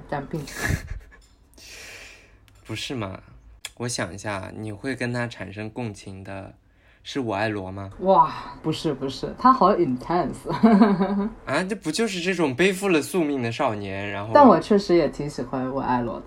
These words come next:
Speaker 1: 对，那我爱罗也算一个吧。
Speaker 2: 我爱罗是我之前跟朋友聊天的时候评级出来的火影忍者超一流帅哥。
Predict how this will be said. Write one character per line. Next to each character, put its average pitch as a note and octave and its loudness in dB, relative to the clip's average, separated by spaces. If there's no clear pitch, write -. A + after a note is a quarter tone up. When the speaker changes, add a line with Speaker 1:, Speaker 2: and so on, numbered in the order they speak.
Speaker 1:
对， C#3 -4
那 A3 4
我 D3 0
爱 D#3+ 2
罗 C#3+ 2
也 C3+ 0
算 C#3+ 0
一 A2+ -4
个 A#2+ -4
吧。 - -8
Speaker 2:
我 A2+ -4
爱 C#3 4
罗 B2+ 0
是 B2 -4
我 A#2+ 0
之 - -8
前 B2 -6
跟 C3 -6
朋 B2 -4
友 A#2+ -4
聊 G2+ -2
天 A#2+ -6
的 A#2 -4
时 G#2 -10
候 G2+ -8
评 B2 -4
级 A#2 -6
出 - -8
来 A#2 0
的 G#2+ -4
火 A2+ -2
影 A#2+ -2
忍 G#2+ -4
者 A2 -6
超 B2+ -2
一 B2 -6
流 G#2 -4
帅 G2 -10
哥。 G2+ -18